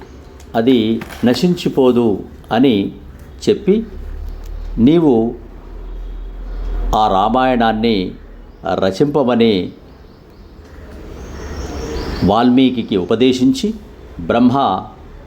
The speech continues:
అంతర్ధానమయ్యాడు. కాబట్టి ఇన్ని వేల సంవత్సరాలు గడిచినప్పటికీ బ్రహ్మవాక్కు శిలాశాసనమై నేటికీ పరిఢవిల్లుతుంది. అనేక భాషల్లో రామాయణాలు నేటికీ వెలువడుతూనే ఉన్నాయి.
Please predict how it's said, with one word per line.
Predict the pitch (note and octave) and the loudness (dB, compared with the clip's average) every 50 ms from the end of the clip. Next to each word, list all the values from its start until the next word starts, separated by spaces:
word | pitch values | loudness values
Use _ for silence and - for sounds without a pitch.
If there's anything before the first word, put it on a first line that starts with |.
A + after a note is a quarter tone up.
| - - - | -20 -8 -6
అంతర్ధానమయ్యాడు. | G2+ G#2 G2 C3+ A#2+ - - - A2+ G#2 G2 F2+ F2+ E2+ E2+ E2 D2 C2 - - - - - - - - - - - - - - - - - - - - - - - | -6 -2 -2 -2 -2 -2 -4 -2 0 0 0 0 0 0 -2 -2 -2 -4 -4 -8 -14 -20 -20 -20 -20 -20 -20 -20 -18 -18 -18 -18 -16 -16 -14 -14 -14 -14 -14 -8 -2
కాబట్టి | - E2+ E2 F2+ G2 - - D3 F3 F#3 - - - - - - - | 0 0 2 2 0 0 0 0 0 0 -4 -8 -14 -16 -8 0 4
ఇన్ని | A#2 B2+ A#2+ B2 A#2 | 4 6 6 6 4
వేల | G2+ A2+ B2 C#3 D3+ | 4 4 4 4 2
సంవత్సరాలు | - - B2+ A#2+ A#2 B2 A#2 - - B2+ A#2 A#2 A2+ A2+ G#2 | 2 0 0 0 0 0 -2 0 0 2 2 2 2 2 2
గడిచినప్పటికీ | G#2 G2+ G2+ F#2+ - G#2+ G2+ - - G2+ F2+ G2 F#2 - G#2 G2+ F2 D#2+ - - - - - - - - D2 | 2 0 0 0 -2 -2 -4 -2 -2 -2 -2 -2 -4 -2 -2 -2 -2 -2 -4 -8 -16 -20 -20 -18 -14 -10 -4
బ్రహ్మవాక్కు | D2+ G2+ G#2+ A2 G#2+ A#2+ C#3+ C#3+ D3 C#3+ C#3+ C#3+ - D3+ B2+ G2 F#2+ G2+ - - - - - - - - - | 0 2 2 2 2 2 2 2 2 2 0 -2 -2 0 0 0 0 -2 -6 -12 -18 -20 -20 -20 -20 -18 -6
శిలాశాసనమై | - A2+ A2 B2 C3+ C#3 C3 C#3+ C3+ B2 B2+ C3+ B2 A#2 A#2+ A#2 A2 F#2 F#2+ G2 - - - - - - | -4 0 0 2 2 2 2 0 0 0 0 -2 0 0 0 0 0 0 -2 -6 -10 -16 -20 -20 -16 -8
నేటికీ | F#2+ F#2+ G#2+ A#2 A#2+ A#2+ C3+ C3 - C#3+ C3+ A2 G2 G2+ - - - - - - - - - - | -4 0 0 0 2 2 0 2 4 4 4 4 4 0 -2 -8 -16 -18 -18 -18 -16 -10 -2 0
పరిఢవిల్లుతుంది. | G#2 A2 A#2 A#2+ A#2 B2+ A#2 G#2+ G2+ G2+ - G2 F2 F2 E2+ E2+ D#2+ D#2+ D#2+ - - - - - - - - - - - F#2+ | 2 4 4 4 4 4 4 4 2 0 2 0 0 0 -2 -4 -4 -6 -8 -12 -14 -16 -16 -16 -16 -18 -18 -18 -6 -2 2
అనేక | G#2+ B2+ C#3+ D3 D3 C3+ C3+ | 4 4 6 4 4 2 2
భాషల్లో | A2+ - B2 C3 C3+ C3 D3 C#3 C3+ C3 B2+ A2 G2 G2+ G#2+ - - - - - - | 0 0 0 0 0 2 2 2 4 4 4 4 2 0 -2 -8 -14 -18 -10 -6 -2
రామాయణాలు | F#2+ G2 G2 G2+ G#2+ B2 B2+ B2 B2 B2 A#2+ A#2+ A#2 A2+ A#2 A2+ G2 F#2+ G2 - - - - - - | 0 2 2 2 2 2 2 4 2 2 2 2 2 2 2 0 0 -2 -4 -10 -16 -18 -18 -10 -6
నేటికీ | F#2 G#2 A2+ A#2 A#2 C#3 C3+ D3 C#3+ | -2 0 0 2 2 2 4 4 4
వెలువడుతూనే | C3+ A#2+ A#2 A#2 A#2+ A#2+ A#2 A#2 - A#2+ A2 G#2+ G2+ | 4 4 6 6 4 4 2 2 0 0 0 0 0
ఉన్నాయి. | F#2+ F2+ F2+ F2 F2 F2 F2+ F2+ F2 D#2+ - | -2 -2 -2 -2 -2 -2 0 -2 -4 -4 -6